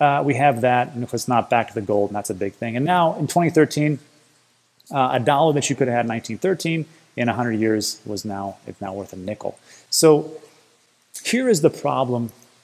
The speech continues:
um, with the dollar losing its purchasing power and all the,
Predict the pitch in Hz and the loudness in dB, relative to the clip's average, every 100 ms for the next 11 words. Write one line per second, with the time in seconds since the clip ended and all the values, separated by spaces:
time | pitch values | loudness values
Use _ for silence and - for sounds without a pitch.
0 | - 117 113 107 101 - _ _ - 131 | -10 -4 -2 -4 -6 -12 _ _ 2 2
1 | 127 - 127 107 120 123 123 117 117 113 | 2 -4 -6 -2 0 2 2 2 2 0
2 | 117 - - 113 - 110 - 98 98 104 | -2 -4 -4 -2 -2 -6 -8 -8 -6 -2
3 | 113 123 120 113 | 2 2 2 -2